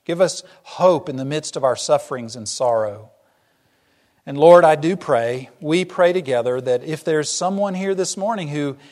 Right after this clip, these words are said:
has yet to bow that knee, we ask that today will be the glorious day of salvation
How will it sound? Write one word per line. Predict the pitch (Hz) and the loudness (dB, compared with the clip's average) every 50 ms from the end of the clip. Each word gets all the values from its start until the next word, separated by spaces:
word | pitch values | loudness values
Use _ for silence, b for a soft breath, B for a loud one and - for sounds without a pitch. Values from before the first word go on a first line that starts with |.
| B B | B B
has | - 160 160 147 135 | 0 0 0 0 -2
yet | 135 156 170 180 185 180 180 - | -2 2 4 4 4 2 -2 -10
to | - - 180 165 160 156 | -8 -4 -4 -2 -2 -2
bow | 139 127 131 131 131 135 139 | -4 -2 0 0 2 0 0
that | 131 131 127 120 120 | 0 -2 -4 -4 -6
knee, | 117 113 110 110 | -12 -16 -16 -16
we | 107 110 127 127 123 120 | -14 -10 -8 -6 -4 -4
ask | 127 127 131 131 - - - _ _ b b b b b b b | -4 -4 -4 -6 -8 -10 -12 _ _ b b b b b b b
that | - 139 135 - | -6 -6 -4 -6
today | - 160 139 139 151 160 175 | -10 -6 0 4 4 6 6
will | 185 185 175 | 4 2 2
be | 165 180 | 0 0
the | 170 160 170 | -2 -2 -4
glorious | 143 123 - - 131 135 139 139 147 156 170 185 196 196 190 175 - | -4 -6 -14 -12 -8 -6 -4 0 0 2 2 2 0 -2 -4 -6 -8
day | - - 160 160 | -6 -4 -4 -4
of | 156 147 | -4 -6
salvation | - - 147 127 131 127 113 113 113 - - - 113 110 117 | -8 -8 -6 -6 -6 -6 -8 -10 -10 -12 -16 -18 -20 -20 -20